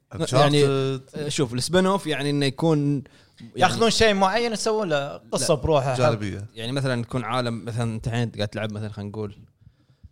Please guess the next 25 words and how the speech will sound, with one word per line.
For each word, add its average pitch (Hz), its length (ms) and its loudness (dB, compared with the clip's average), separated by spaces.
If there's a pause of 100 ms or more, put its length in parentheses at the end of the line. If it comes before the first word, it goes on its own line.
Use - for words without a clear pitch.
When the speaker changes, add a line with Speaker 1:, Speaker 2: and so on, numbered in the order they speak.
(120)
Speaker 2:
مثل 110 200 -6
جير. 92 200 -6 (320)
Speaker 3:
اوكي. 123 280 -6 (1040)
Speaker 2:
القصه 131 480 0
او 110 240 -4
الاجزاء 113 300 0
اللي 110 120 -4
تكون 113 200 -6
كانون، 131 400 -2 (240)
اللي 98 120 -4
فيها 107 200 -2
القصه 107 280 -6
الرئيسيه، 98 500 -8 (360)
Speaker 3:
اي. 123 160 -10 (540)
Speaker 2:
ينزل 131 340 -2
لك - 360 -4
جزء 147 380 0
ما 147 120 2
له 147 80 2
شغل، 113 320 -4 (560)
نفس 127 200 -8
اللي 117 120 -4
هو 110 300 -4 (720)
Speaker 3:
لفت 143 240 -6
لايف. 101 360 -8